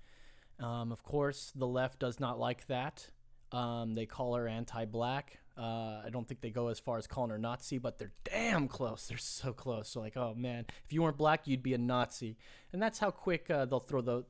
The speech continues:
throw the, the, the paper airplane back at you. Uh,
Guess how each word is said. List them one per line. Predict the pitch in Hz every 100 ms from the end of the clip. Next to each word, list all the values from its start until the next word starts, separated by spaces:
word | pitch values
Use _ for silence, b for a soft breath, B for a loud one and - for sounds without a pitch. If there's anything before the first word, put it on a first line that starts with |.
| -
throw | 143
the, | 123 120 120 - - B B B
the, | 131 117 - - - - 143 131
the | 123 - - - - 165 135 143 -
paper | - 156 143 135
airplane | 123 123 127 113
back | 110 107 120
at | 104 - -
you. | 98 - B B B B -
Uh, | 117